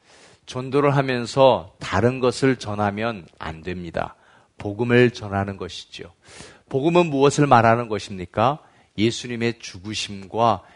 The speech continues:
예수님의 부활하심을 말하는 것입니다. 그러면 대상은요, 세상의 모든 민족이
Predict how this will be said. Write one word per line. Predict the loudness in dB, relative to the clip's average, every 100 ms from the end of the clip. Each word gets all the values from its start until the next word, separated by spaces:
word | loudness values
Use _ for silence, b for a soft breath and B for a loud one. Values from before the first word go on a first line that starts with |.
| b
예수님의 | -6 -6 -6 -8 -4 -4 -6
부활하심을 | -14 -2 2 4 2 -2 -4 -4 -4
말하는 | -2 -2 -4 -6 -12
것입니다. | -16 -18 -18 -12 -12 -12 _ _ _ b b b b b b
그러면 | 2 4 2 4
대상은요, | 4 6 4 4 -2 -8 -12 -16 _ _ _ _
세상의 | -2 -2 0 -2 0 2 0 b b -8
모든 | -4 0 0 2 2 0
민족이 | -6 -6 -8 -10 -4 4 6 4 -2